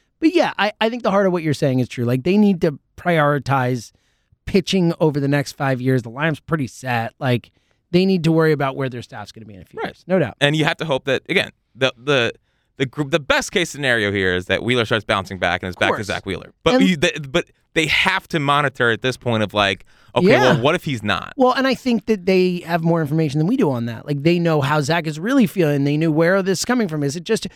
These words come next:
Speaker 1: like, I think they're a lot more aware of where he's at and what he, wh-, what the future is, or what they believe the future is than we are.
Speaker 2: Mm-hmm. So, um, yeah, that's just one of the
Speaker 1: I
Speaker 2: monitors.
Speaker 1: think it's a really interesting one.
Speaker 2: Um, that's kinda, oh, uh,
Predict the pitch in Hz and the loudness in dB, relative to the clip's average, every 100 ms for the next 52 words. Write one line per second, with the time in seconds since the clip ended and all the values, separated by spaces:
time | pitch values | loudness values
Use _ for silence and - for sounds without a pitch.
0 | _ - 226 226 - 262 190 233 226 220 | _ -2 0 0 -2 -4 0 2 2 0
1 | - 185 190 208 196 190 170 160 175 165 | 0 2 2 2 2 2 2 2 2 4
2 | 156 156 156 143 135 - 190 143 147 156 | 2 0 2 2 0 -10 -16 -2 2 2
3 | 151 147 139 147 135 139 151 143 143 131 | 0 -4 -2 0 0 -4 -2 0 0 0
4 | 127 143 160 175 165 147 123 156 127 139 | -4 -6 -6 -6 -10 -10 -12 -20 -18 -16
5 | 127 - 180 175 165 143 131 120 - 131 | -16 -6 -2 0 0 0 -2 -2 -4 -6
6 | 123 117 117 117 - _ - 160 311 _ | -6 -12 -14 -18 -20 _ -2 -2 -2 _
7 | _ - 127 123 117 107 - 113 120 117 | _ -4 2 2 2 -2 0 2 2 0
8 | 131 _ 180 226 _ _ - 110 131 - | -6 _ -6 -6 _ _ -4 -4 -4 -4
9 | 127 123 117 135 170 160 175 165 156 139 | -2 -2 -2 0 0 0 2 2 2 -2
10 | - 110 104 - - 110 107 101 104 101 | -6 -8 -8 -8 -2 0 2 2 2 0
11 | 101 101 107 107 110 123 139 147 165 - | 0 0 0 -2 -2 -2 -2 -4 -8 -10
12 | - - - 170 160 _ _ 127 143 139 | -12 -4 -2 -2 -4 _ _ 0 2 2
13 | 135 135 131 | 2 2 0